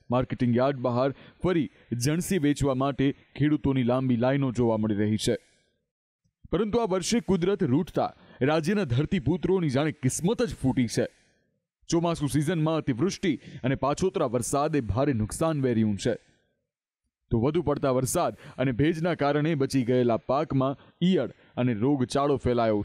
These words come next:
છે, જેમાં પણ ખેડૂતોએ માંડ માંડ પાક બચાવ્યો. પણ આ બધા કારણે તેમનો ઉતારો ઓછો આવ્યો.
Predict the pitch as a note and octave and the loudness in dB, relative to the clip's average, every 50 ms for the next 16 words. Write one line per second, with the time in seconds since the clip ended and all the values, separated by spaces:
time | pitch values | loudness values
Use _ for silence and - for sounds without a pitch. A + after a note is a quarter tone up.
0 | - F3 - - _ _ _ _ _ _ _ _ _ - A#2 D#3+ E3+ F3+ F#3+ C3+ | -2 -4 -4 -4 _ _ _ _ _ _ _ _ _ -4 -2 0 0 0 0 0
1 | E3+ F3 F#3 D3 - D3 D3+ F3 - - D#3 E3 F3+ D3 B2 B2+ D3 F3+ F#3 D3 | -2 -2 -2 -2 0 0 0 0 0 2 2 2 2 2 2 0 0 0 0 0
2 | B2+ C3 C#3+ E3 D#3+ - - C#3 D#3+ G3 - F3 F3 D3+ - D#3 C#3 A#2+ G2 G#2+ | 0 0 0 0 -2 -2 -2 -2 -2 0 0 -2 -2 0 0 -2 -2 -2 -2 -6
3 | E2 - _ _ _ _ _ _ _ _ _ _ _ _ _ _ B2 B2+ C3+ C3+ | -6 -6 _ _ _ _ _ _ _ _ _ _ _ _ _ _ -2 0 0 0
4 | C3 C3+ C3 D3 D#3+ D3+ - C3 C#3+ D#3+ E3+ D3+ B2+ A2 - - _ _ _ _ | 0 0 0 0 0 2 2 0 0 0 0 -2 -2 -4 -8 -10 _ _ _ _
5 | - C3 B2+ A#2 A2 A2 G#2+ G#2+ G2+ - C3 B2 A2+ A2+ A2+ - _ _ _ - | 0 0 2 2 2 2 2 0 0 0 0 2 2 0 0 -2 _ _ _ -2
6 | C3+ C3 - - C3+ A2+ G2+ G2 - - G2 D3 | -2 -2 0 0 0 0 0 -2 -4 -6 -8 -10